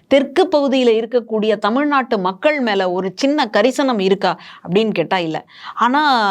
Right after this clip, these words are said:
இதே ஒரு பிரச்சாரத்துக்கு அப்படின்னு வந்தாங்கன்னா, தேர்தல் பிரச்சாரத்துக்குன்னு வந்தா,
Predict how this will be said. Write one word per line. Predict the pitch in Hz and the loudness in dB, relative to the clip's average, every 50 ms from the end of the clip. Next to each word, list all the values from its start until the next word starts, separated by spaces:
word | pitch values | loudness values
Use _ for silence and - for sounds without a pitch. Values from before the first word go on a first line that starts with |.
| 180 180 | -2 -2
இதே | 180 190 202 196 247 269 285 294 - - _ _ _ _ - _ _ | -4 -4 0 2 2 4 4 2 0 -4 _ _ _ _ -20 _ _
ஒரு | _ 208 202 196 185 190 208 | _ 0 0 0 0 0 -2
பிரச்சாரத்துக்கு | 208 208 - 320 330 330 302 262 214 220 214 233 233 | -2 2 2 4 4 4 2 0 -2 -2 0 2 2
அப்படின்னு | 226 202 180 175 208 214 208 196 180 | 2 2 2 0 0 0 0 -2 -2
வந்தாங்கன்னா, | 175 175 180 170 156 156 160 156 - | -2 -2 -2 -2 -2 -4 -8 -10 -2
தேர்தல் | - 214 226 247 254 247 262 247 | 2 2 2 4 2 0 -4 -4
பிரச்சாரத்துக்குன்னு | 247 196 180 - 202 190 180 175 180 175 165 185 | -4 -6 -6 -2 -2 -2 -2 -2 -4 -4 -4 -2
வந்தா, | 190 180 165 165 160 170 165 160 165 | -2 -2 -2 0 0 0 0 0 -2